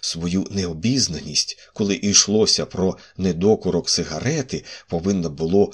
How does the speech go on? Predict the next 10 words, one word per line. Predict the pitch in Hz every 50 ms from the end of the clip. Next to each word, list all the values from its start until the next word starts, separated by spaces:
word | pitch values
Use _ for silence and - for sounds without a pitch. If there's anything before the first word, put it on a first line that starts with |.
| - _
як | - 82 - -
мені | 82 82 82 87 78
здавалося, | 71 - 69 67 82 92 95 90 80 - - 85 - - - -
зганьбити | 107 98 95 85 104 104 98 87 80 85 143 190 190 185 - 90
його. | 87 92 82 - - - - - _ _ _ _ _ _ _ _ _ _ _ _ _
Та | - - 262
де | 262 254 277 269 262 233
там? | - - - 87 78 73 71 - _ _ _ _ _ _ _ _ _ _ _ -
Як | 107 104 123 160 185 214 208 185
завжди. | 123 135 151 139 - 104 85 65 - 65 64 -